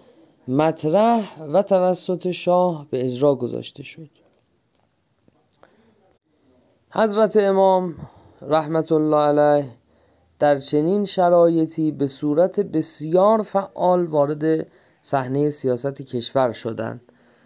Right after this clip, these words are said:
ایشون از آغاز دهه هزار و سیصد و چهل با اعتراض علیه لایحه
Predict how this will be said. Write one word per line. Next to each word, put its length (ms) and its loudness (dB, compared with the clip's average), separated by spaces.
ایشون 260 -2
از 240 -4
آغاز 580 2
دهه 840 0
هزار 460 0
و 60 0
سیصد 480 -8
و 40 -4
چهل 680 0
با 160 2
اعتراض 760 2
علیه 960 2
لایحه 960 2